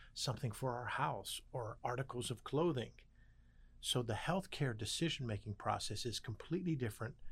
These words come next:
has that stress to it, has a lack of a human aspect. That's why in medical marketing,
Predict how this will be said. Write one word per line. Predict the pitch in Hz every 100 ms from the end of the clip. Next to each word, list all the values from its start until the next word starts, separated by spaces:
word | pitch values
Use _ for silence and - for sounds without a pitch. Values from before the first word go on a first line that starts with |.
| - - -
has | - - 175 156
that | 143 123 - - - -
stress | - - - 151 143
to | - 156
it, | 156 175 - -
has | 135 123
a | 113
lack | 104 107 127 165 160
of | 110
a |
human | 98 123 113 104 98 - - -
aspect. | 139 - - 110 - - - - - - -
That's | 110 139 151 -
why | 123
in | 117 110 113
medical | 127 139 139
marketing, | 131 110 127 - - -